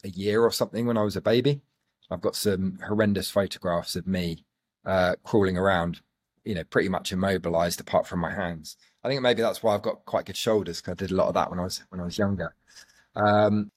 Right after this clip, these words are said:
it was only, uh, when I was in my early twenties, and this I was saying, saying to you earlier, um, I used to love to ski, Talia. That was,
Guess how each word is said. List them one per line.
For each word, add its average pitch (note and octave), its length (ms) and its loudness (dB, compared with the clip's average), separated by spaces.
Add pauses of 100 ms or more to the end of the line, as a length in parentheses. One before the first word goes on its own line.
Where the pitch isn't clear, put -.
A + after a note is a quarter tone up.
it G#2+ 140 -4
was G2+ 140 0
only, A2 560 2 (400)
uh, F#2 280 2
when F#2+ 180 0
I F#2+ 60 0
was F#2+ 160 -2
in G2 80 2
my F#2+ 220 2
early F2+ 320 2
twenties, G#2 640 0
and G#2 100 0
this G#2 140 0
I A2 40 2
was F#2+ 100 -2
saying, F2+ 260 -2 (100)
saying F2+ 240 -8
to - 180 -16
you E2 60 -6
earlier, E2+ 460 0 (400)
um, F#2 600 0 (140)
I A2 80 2
used G#2 200 0
to G#2+ 40 0
love F2+ 180 -2
to - 100 -10
ski, F#2+ 320 -2
Talia. D#2+ 420 -10 (380)
That A2 160 0
was, G2 340 -10